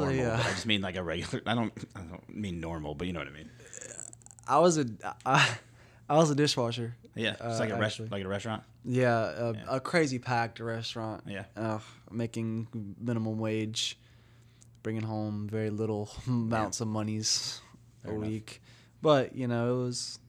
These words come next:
Speaker 2: it was something, though. I, I did have some good experiences at the job. I met some pretty cool people.
Speaker 1: Yeah.
Speaker 2: So, can't complain, you
Speaker 1: Right,
Speaker 2: know.
Speaker 1: right. All right, what do you, uh, what's next for you then? What do you got coming up next? Uh, you got any, are you gonna start shooting some more videos? Are you, are you gonna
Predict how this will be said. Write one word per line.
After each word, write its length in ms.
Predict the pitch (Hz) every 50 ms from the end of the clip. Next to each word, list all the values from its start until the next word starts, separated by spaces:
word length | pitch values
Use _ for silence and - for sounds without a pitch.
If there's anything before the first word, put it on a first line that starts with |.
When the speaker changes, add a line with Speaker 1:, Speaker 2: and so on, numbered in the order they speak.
| - - _ _ - - - - - - _ - - - - -
Speaker 2:
it 80 | 175
was 120 | 190 180 -
something, 340 | - 143 127 - 117 110 107
though. 140 | 107 107
I, 200 | 110 110 110 107
I 40 | 110
did 180 | 120 123 123 120
have 180 | 117 113 104
some 140 | 107 107 101
good 120 | 98 104 101
experiences 500 | - - - 107 101 101 98 - - -
at 120 | 101 92 95
the 80 | 95
job. 280 | 90 98 98 95 95 101
I 40 | 101
met 180 | 101 98 -
some 120 | - 95 92
pretty 160 | 104 98 90
cool 120 | - 101 95
people. 360 | - 101 95 - 95 98 - - -
Speaker 1:
Yeah. 140 | 92 90 85 87 -
Speaker 2:
So, 280 | - - - 110 98 - - -
can't 200 | - 160 135 104
complain, 420 | 90 80 - 92 87 80 90 95 - - -
you 60 | 69
Speaker 1:
Right, 140 | 78 76 82
Speaker 2:
know. 80 | 87 85
Speaker 1:
right. 100 | 85 - - - - - - - - - - - - - - - - - - -
All 80 | 139 147
right, 60 | 139
what 120 | 139 143
do 60 | 151
you, 240 | 156 156 147 143 147
uh, 260 | 139 139 135 131 123 110 - - -
what's 200 | 139 139 - 127
next 260 | 127 131 123 - -
for 80 | - 101
you 140 | 95 95 92
then? 160 | 92 90 92
What 80 | 101
do 60 | 104 104
you 60 | 104
got 200 | 117 107 101 -
coming 200 | - 113 107 107
up 80 | 80
next? 440 | 82 101 110 101 98 - - - - - - - - - - -
Uh, 100 | - - 87
you 100 | 87 87
got 140 | 92 90 90
any, 380 | 90 92 90 90 87 87 82 -
are 60 | - 85
you 100 | 87 87 -
gonna 160 | - 98 90
start 200 | 82 - 92 87
shooting 260 | - - 92 73 - -
some 160 | - 92 92
more 120 | 90 90
videos? 520 | 82 101 101 107 110 110 107 117 117 117 98
Are 60 | 82
you, 280 | 82 82 82 82 80 - - - - - - - - - - - - - - - - - -
are 60 | 87 87
you 80 | 85 90
gonna 500 | 90 87 82 82 80 80 80 80 80